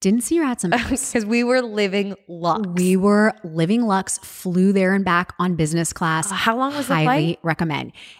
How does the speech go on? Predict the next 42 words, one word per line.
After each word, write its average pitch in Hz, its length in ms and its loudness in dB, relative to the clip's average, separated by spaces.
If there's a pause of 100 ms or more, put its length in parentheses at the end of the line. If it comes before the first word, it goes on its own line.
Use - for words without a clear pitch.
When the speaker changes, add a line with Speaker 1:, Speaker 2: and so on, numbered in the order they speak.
(120)
Speaker 1:
Eight 233 180 2
hours 339 280 4
there, 196 220 4
nine 156 260 0
and 165 80 -4
a - 20 -2
half 147 240 -4
back. - 400 -6 (140)
Speaker 2:
Can 233 160 2
you 240 120 2
imagine 214 380 0
being 190 160 -2
so 175 240 0
rich 156 180 -2
that 180 160 4
you'll 165 100 2
Speaker 1:
Headwinds. 175 320 2
Speaker 2:
take 185 260 0
business 175 480 0
class 180 320 0
on, 180 160 0
like, 180 160 0
a 165 40 -4
forty-five 156 500 -2
minute 147 240 -6
flight? 170 280 -4 (400)
Speaker 1:
Uh, - 120 -6 (260)
it, 208 120 -6 (140)
no, 180 260 2
that 156 180 4
Speaker 2:
That's 196 200 2
Speaker 1:
is - 40 -8
who 202 100 2
I 160 140 4
Speaker 2:
goals. 160 120 -2
Speaker 1:
aspire 139 240 -2
to 113 80 -8
be. - 220 -14
Speaker 2:
Yeah, - 80 -6
Speaker 1:
That 156 180 2
Speaker 2:
same. 165 160 -4
Speaker 1:
is, - 260 -6